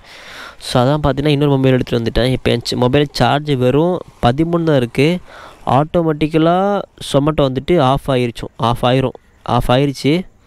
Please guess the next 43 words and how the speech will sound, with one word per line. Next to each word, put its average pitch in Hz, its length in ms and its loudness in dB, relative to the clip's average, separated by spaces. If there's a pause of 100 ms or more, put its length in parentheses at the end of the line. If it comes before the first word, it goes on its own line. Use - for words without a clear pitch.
(1080)
பிளாக்குன்னு 135 380 0
வந்திருக்கு 123 320 -2
பாருங்க, 113 220 0 (320)
charge 123 260 2
இல்லாமல். 113 320 -2 (100)
So, - 120 -4
அதான் 131 220 0
இன்னொரு 139 200 0
mobile 123 200 2
எடுத்துகிட்டு 120 240 -4
வந்திருக்கேன், 110 400 -4
வேறு 110 220 0
mobile. 107 320 0 (840)
பெரிய 123 200 2
மொபைல்லாம் 127 320 0
கிடையாது, 120 320 0
Redmi 123 280 -6
Note 120 200 0
எயிட்டு. 113 200 0 (800)
இனி 123 240 -4
இந்த 120 160 -2
mobile 123 220 2
ஆன்லைன் 113 360 -2
பண்ணிக்கலாம். 107 400 -2
இது 120 160 -2
charge 120 240 2
நல்லா 117 220 0
நிற்கும், - 340 -4
சூப்பராக 120 340 -2
நிற்கும். - 240 -8 (460)
இப்போ 196 180 2
பார்த்தீங்கன்னா 247 420 -2
Zomato-ல 240 320 -2
இருந்து 240 180 -2
ரெண்டு 233 220 -2
order 247 220 0
வந்திருக்கு. 202 340 -2 (220)
So, - 60 -4 (100)
பேட்ச் 208 240 0
order 214 180 -4
கொடுத்துருக்காங்க 185 440 -2
Zomato-ல 185 320 0
இருந்து. 175 180 -2